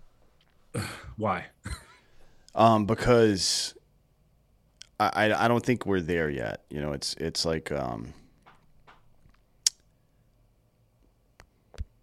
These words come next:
Speaker 2: this, this place is broken, and, you know, s-, s-,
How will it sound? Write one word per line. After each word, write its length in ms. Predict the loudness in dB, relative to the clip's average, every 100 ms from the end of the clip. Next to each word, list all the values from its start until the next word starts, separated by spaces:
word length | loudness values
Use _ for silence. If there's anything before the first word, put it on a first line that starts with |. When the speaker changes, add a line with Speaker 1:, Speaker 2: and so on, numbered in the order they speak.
| _ _ _
Speaker 2:
this, 320 | 0 2 2
this 220 | 0 -2
place 460 | -2 2 2 2 2
is 380 | 2 2 -2 -6
broken, 560 | -4 -2 -2 -8 -14 -20 -20 _ _ _ _
and, 480 | -10 -8 -8 -10 -12 -16 _ _ _ _ _ _ _ _ _ _ _ _ _ _
you 100 | -8
know, 460 | -6 -4 -6 -8 -12 -14
s-, 280 | -8 -6 -6 -8
s-, 180 | -8